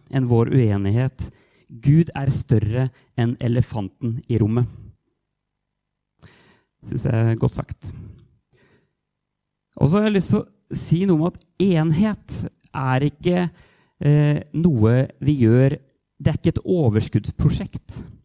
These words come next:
Det er ikke noe vi gjør når vi liksom har ekstra tid til overs. Eh, som et, eh, fel-, en fellesgudstjeneste hvor vi liksom, vi får trykket inn en fellesgudstjeneste i programmet, så på en måte,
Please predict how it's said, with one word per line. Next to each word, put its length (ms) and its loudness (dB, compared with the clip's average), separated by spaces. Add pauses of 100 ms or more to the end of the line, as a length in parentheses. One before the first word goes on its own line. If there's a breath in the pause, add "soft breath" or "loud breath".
(460)
Det 100 2
er 40 -2
ikke 140 -2
noe 120 4
vi 120 4
gjør 200 4
når 120 0
vi 80 -2
liksom 240 -4
har 200 0
ekstra 400 -8
tid 400 -8
til 180 -2
overs. 480 -2 (1000 soft breath)
Eh, 640 4
som 240 0
et, 240 -2
eh, 400 -10
fel-, 320 -2
en 120 0
fellesgudstjeneste 1080 0
hvor 140 2
vi 100 0
liksom, 220 -2 (260 loud breath)
vi 120 2
får 120 2
trykket 240 0
inn 80 0
en 80 0
fellesgudstjeneste 880 -2
i 20 -2
programmet, 420 2
så 180 0
på 100 -6
en 80 -2
måte, 200 -2